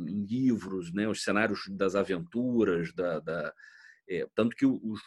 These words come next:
os dois primeiros livros dele, que são absurdamente propagandísticos, né, que é o, que é o nos soviéticos e o no Congo, ele pegava de referência, né? Então, tudo bem, você tem um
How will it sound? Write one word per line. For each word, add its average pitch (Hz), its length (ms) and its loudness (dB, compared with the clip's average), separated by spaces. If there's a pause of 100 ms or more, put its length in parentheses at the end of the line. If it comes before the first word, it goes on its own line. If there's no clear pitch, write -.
os 95 160 -10
dois 104 280 2
primeiros 98 480 0
livros 90 640 -4 (100)
dele, 101 380 0
que - 80 -16
são 80 500 -8 (100)
absurdamente 87 760 -10 (200)
propagandísticos, 90 1160 -6
né, 101 240 -2
que - 120 -8
é 85 40 0
o, 82 220 -2 (420)
que - 60 -12
é 85 60 -2
o - 20 0
nos 85 160 -4
soviéticos 90 840 0
e 82 80 -4
o 82 80 -6
no 80 160 -10
Congo, 104 480 0 (500)
ele 101 340 0
pegava 117 480 4
de 202 280 0
referência, 131 840 2
né? 98 200 -4
Então, 123 400 -6
tudo 185 160 -2
bem, 92 140 4
você - 120 -6
tem 98 240 -2
um - 40 -6